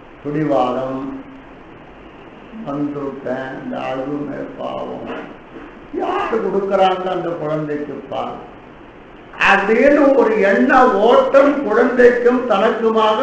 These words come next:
இருந்து கொண்டே இருக்கும். அப்படி இருப்பதுதான் யோகம். என்னமோ காலை கட்டி கட்டி அப்படியே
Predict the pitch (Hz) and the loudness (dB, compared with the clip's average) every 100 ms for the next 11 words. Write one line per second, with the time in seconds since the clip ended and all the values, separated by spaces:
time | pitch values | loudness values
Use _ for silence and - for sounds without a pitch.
0 | 247 202 220 226 226 220 220 240 254 214 | 2 4 2 4 2 2 2 4 4 4
1 | 220 214 247 262 254 - - - - 240 | 6 4 2 0 -2 -4 -4 -4 2 2
2 | 220 220 247 - 247 226 240 247 247 214 | 4 6 6 6 6 6 6 4 2 4
3 | - - - - - - - - - - | 4 2 -2 -6 -12 -20 -20 -20 -20 -20
4 | - - - - - - - - - - | -20 -20 -20 -20 -20 -20 -20 -20 -20 -20
5 | - - - - - - - - - - | -20 -20 -20 -20 -20 -20 -20 -20 -20 -14
6 | 180 202 240 247 226 220 240 247 240 240 | -6 0 2 2 2 2 4 4 4 4
7 | 226 226 226 233 226 214 | 4 2 2 0 0 2